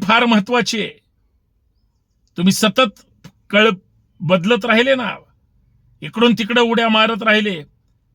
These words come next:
घरातली बायको लेकरं सुद्धा तुम्हाला किंमत देत नाही, कारण तुम्ही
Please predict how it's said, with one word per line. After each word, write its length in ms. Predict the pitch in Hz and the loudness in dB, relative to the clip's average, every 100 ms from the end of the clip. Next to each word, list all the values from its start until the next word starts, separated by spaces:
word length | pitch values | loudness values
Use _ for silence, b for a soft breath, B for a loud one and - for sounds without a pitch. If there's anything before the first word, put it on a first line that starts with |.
| - | -6
घरातली 360 | 170 208 208 208 | -2 -2 0 -2
बायको 440 | 160 202 202 240 | 2 2 2 0
लेकरं 300 | 233 220 240 | 0 -2 -6
सुद्धा 260 | 208 214 233 220 | -6 -6 -6 -6
तुम्हाला 240 | 233 233 - | -6 -6 -6
किंमत 240 | 214 214 | -4 -2
देत 280 | 190 208 185 | -4 -6 -6
नाही, 160 | 196 190 | -6 -6
कारण 340 | 185 190 233 - _ _ _ _ _ _ 175 | -4 -4 -6 -8 _ _ _ _ _ _ 0
तुम्ही 360 | 190 233 240 | 2 2 0